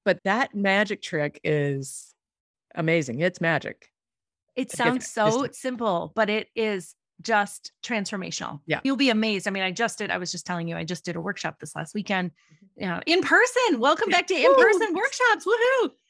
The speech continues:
Speaker 2: And I love watching people's faces when it happens. They're just like,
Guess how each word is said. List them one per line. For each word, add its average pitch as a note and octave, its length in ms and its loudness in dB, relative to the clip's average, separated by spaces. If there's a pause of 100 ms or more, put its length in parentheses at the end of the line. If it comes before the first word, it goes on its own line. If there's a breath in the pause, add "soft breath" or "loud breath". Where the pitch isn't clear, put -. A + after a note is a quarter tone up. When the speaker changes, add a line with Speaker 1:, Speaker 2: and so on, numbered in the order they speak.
(380)
Speaker 2:
And C4+ 200 2
I A#3+ 140 2
love B3 480 0
watching A#3 480 0
people's G#3 380 -8
faces G3 580 -4
when F#3 120 -8
it D#3+ 100 -4
happens. F#3+ 600 -2
They're F#3+ 160 -4
just F3+ 280 -6
like, E3 300 -2